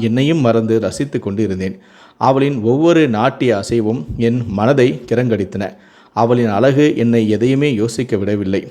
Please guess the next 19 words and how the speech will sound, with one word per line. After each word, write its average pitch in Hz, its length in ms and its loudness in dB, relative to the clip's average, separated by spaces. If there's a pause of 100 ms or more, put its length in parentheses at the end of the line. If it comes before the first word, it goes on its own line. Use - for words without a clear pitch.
(200)
என்னையும் 120 460 2
அறியாமல் 113 540 2
என் 110 220 -2
கண்கள் 123 420 -2
அவளையே 113 500 0
பார்த்து 117 380 -2
ரசித்து 120 380 -4
கொண்டிருந்தது. 95 520 -6 (520)
உண்மையை 131 380 4
சொல்ல 117 280 0
வேண்டுமானால், 113 680 2
நான் 113 240 0 (120)
இவ்வளவு 135 400 2
நாள் 120 320 2
கனவு 127 380 -2
கன்னியாக 117 500 2
நினைத்து 113 360 -2
கொண்டிருந்தவள் 107 600 0 (460)
அவள்தான். 101 500 -2